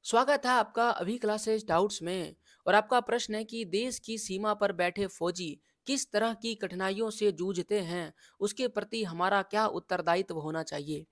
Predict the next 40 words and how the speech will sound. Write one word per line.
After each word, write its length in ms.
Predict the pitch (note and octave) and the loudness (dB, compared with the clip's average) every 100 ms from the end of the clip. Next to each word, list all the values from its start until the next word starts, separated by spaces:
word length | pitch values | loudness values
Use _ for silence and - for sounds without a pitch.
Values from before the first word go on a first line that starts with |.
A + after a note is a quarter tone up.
| _ - _ _ _ | _ -20 _ _ _
इस 200 | C#4 D4 | -2 0
सवाल 260 | C#4 C4 C4 | 2 4 4
का 140 | C4 A3+ | 4 4
जवाब 280 | A3 A#3+ | 4 2
लिखेंगे 520 | G#3+ A3 A3 A3 G3 - _ - | -2 -6 -4 -2 -2 -4 _ -10
कि 120 | A#3 A#3 - | -6 -6 -2
फौज 220 | C4 B3 | 0 2
अपने 260 | A3+ A#3 G#3+ | 2 0 2
देश 280 | G3+ A#3 - | 4 4 4
और 160 | G#3 | 0
देशवासियों 600 | F#3+ G3 F#3 F#3 - A3 | 0 0 0 -4 -4 -6
के 140 | G#3+ F#3 | -2 -2
भविष्य 380 | E3+ G#3 G3+ | -2 -4 -8
के 160 | - F#3+ | -6 -6
लिए 340 | F3 F3+ D#3+ - - _ | -4 -4 -4 -8 -20 _
निस्वार्थ 600 | G3 B3 - A#3 C4+ C4 | -2 -2 2 4 4 2
भाव 280 | E3+ F3+ G3+ | 2 2 2
से 300 | - F#3+ D#3 _ - _ | 0 -4 -4 _ -20 _
आज 320 | - A#3+ A3+ G#3 | 4 6 6 2
को 240 | G3+ F3+ - _ - | 0 0 -2 _ -8
ठुकरा 280 | F#3+ G#3+ | 0 0
देते 280 | F#3+ F3 F#3 | 0 -2 -6
हैं, 160 | E3 D#3 | -6 -4
यानी 240 | F3 G#3 | -2 -2
वो 160 | F#3+ G#3+ | 2 2
अपने 420 | - - G#3 B3 - | 2 -2 -2 -2 2
आज 240 | G3 G3+ | 2 2
को 140 | G#3 | -2
ठुकरा 300 | G3+ E3+ F#3+ | -4 0 0
करके 420 | G3 F#3 - E3+ D3+ _ _ G3 | 0 -4 -6 -8 -8 _ _ -2
क्या 120 | G#3 | 0
करते 280 | G3+ - G3 | 0 -2 -4
हैं, 80 | |
हमारे 360 | D#3 E3+ F#3 F#3+ | -4 0 0 0
लिए 300 | E3 F3+ E3 | -2 -2 -2
देश 220 | E3 F#3 | -2 -2
की 120 | - | -2
रक्षा 240 | E3+ - D#3 | -6 -4 -8
करते 300 | D3+ D3+ D#3 | -8 -10 -10
हैं। 160 | C#3+ | -12